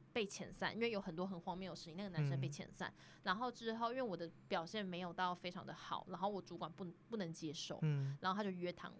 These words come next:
Speaker 1: 我，他就有问我为什么表现不好，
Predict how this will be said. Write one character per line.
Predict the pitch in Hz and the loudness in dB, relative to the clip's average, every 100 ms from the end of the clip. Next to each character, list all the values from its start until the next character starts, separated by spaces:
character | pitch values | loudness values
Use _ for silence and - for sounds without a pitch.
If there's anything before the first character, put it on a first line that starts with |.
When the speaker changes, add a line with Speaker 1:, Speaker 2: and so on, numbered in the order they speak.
| - | -8
Speaker 1:
我， | 98 - - - | -8 -10 -14 -2
他 | 233 | 0
就 | 240 226 214 - - - - - | 2 0 -2 -8 -20 -20 -18 0
有 | 185 | 2
问 | 175 233 190 | 6 6 6
我 | 160 | 2
为 | 208 | 2
什 | 202 | 0
么 | 165 | -2
表 | 160 | -2
现 | 180 170 | -2 -6
不 | 170 | -8
好， | - - - | -12 -12 -12